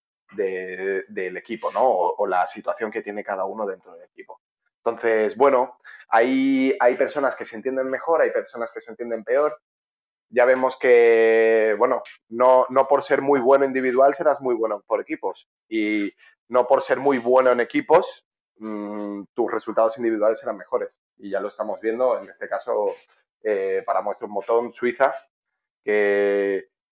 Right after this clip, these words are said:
em, sus tiradores son duros, pero no es de lo mejor que hay en, en, ahora en estos momentos. Pero a nivel de equipos, em, pues es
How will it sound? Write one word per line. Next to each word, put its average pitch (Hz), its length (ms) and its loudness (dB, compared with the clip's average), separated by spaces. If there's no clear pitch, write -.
em, 92 440 -2
sus - 280 -10
tiradores 107 460 2
son 113 180 -4
duros, 131 380 2
pero 92 240 -6
no 98 240 -2
es 98 140 -6
de 104 100 0
lo 98 240 -2
mejor 95 500 -4
que 95 140 -6
hay 95 200 -2
en, 92 120 -4
en, 92 440 -18
ahora 92 300 0
en 87 80 -12
estos 87 260 -20
momentos. 90 520 -12
Pero 135 480 2
a 104 100 -2
nivel 98 260 -2
de 101 80 -2
equipos, 139 400 -4
em, 87 800 -4
pues - 220 -12
es - 200 -18